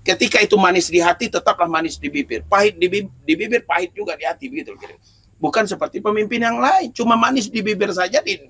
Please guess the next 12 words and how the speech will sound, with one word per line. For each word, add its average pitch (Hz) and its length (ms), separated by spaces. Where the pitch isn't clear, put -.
apa - 200
lain, - 320
itu 180 80
pertama. 98 400
Ada 233 260
sisi 247 480
yang 151 400
lebih 165 480
saya 165 380
salut 180 340
dengan 135 240
Bung, 127 240